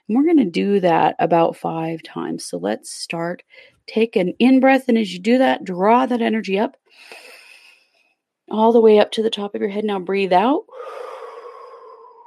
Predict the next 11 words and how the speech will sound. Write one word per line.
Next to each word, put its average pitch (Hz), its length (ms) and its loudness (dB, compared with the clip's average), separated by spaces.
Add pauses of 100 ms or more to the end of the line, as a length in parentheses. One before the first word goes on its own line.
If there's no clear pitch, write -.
(300)
And 180 300 -12
push 214 300 -6
out 175 220 2
everything 220 1400 2 (640)
that 165 160 -10
you've 180 140 -4
been 160 200 2
storing 220 580 4
up 254 180 2
in 180 200 2
there 165 580 0